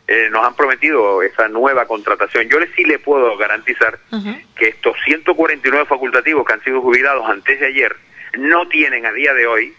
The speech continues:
Speaker 1: ningún tipo de recambio. No hay ninguna persona contratada en su nombre. En ninguno de los cuatro hospitales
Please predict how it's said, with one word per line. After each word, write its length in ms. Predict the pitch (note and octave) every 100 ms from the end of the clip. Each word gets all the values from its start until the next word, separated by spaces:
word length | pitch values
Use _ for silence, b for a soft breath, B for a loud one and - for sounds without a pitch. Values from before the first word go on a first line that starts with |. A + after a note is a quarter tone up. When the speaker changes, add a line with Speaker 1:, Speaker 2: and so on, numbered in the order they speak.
| -
Speaker 1:
ningún 320 | A#2 A#2 C#3+
tipo 260 | D3+ C#3+ D3+
de 60 |
recambio. 580 | A#2+ G#2+ A2 G#2 E2 D#2 B B -
No 380 | B2+ E3+ E3 C#3
hay 200 | A2 G2+
ninguna 420 | G#2+ G#2+ A#2 A#2
persona 440 | A2+ - A#2+ A#2+
contratada 500 | A#2+ G#2+ G2+ G#2 A2
en 80 | A2
su 100 | G#2
nombre. 320 | F#2+ F2+ E2+ - B B B
En 160 | B2+ B2
ninguno 260 | B2 F3
de 80 | G3
los 140 | E3
cuatro 380 | - D3+ C#3 C#3
hospitales 580 | A#2+ B2 A#2 A#2 A2+ F#2+